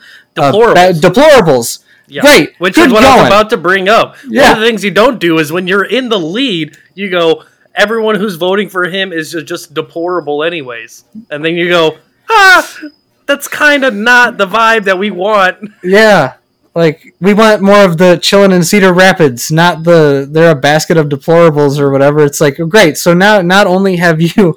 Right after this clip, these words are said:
Speaker 1: <laughs> you've effectively eliminated your chance to ever win any of them over, which is to, I mean,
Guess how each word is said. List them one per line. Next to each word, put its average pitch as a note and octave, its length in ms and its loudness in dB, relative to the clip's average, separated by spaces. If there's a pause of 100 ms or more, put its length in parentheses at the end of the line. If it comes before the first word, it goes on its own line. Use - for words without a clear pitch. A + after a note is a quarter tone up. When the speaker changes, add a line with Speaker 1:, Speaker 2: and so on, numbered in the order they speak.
(140)
Speaker 1:
<laughs> - 120 -20
you've G3 280 2
effectively G3 600 2
eliminated E3 580 4
your D3+ 140 2
chance D#3+ 320 -2
to - 180 -4
ever D#3 220 0
win D#3 160 -2
any D3+ 160 0
of C#3 80 -2
them C#3 140 -2
over, B2 160 -2
which C#3+ 200 0
is D3 160 -4
to, C3 280 -4
I C#3 60 -8
mean, C3 240 -4